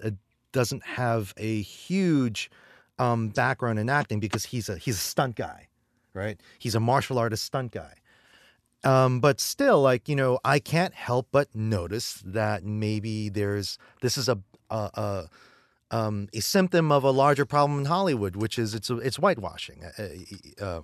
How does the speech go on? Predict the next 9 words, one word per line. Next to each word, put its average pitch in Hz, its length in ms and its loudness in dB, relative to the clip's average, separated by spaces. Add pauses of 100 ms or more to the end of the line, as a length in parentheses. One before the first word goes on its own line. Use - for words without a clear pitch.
ultimately. 95 460 -8 (220)
<laughs> - 60 -18 (440)
You 143 200 4
don't 262 220 6
get 240 160 4
to 196 100 0
see 135 640 0 (500)
Takeshi 151 380 0
Kovacs 123 680 2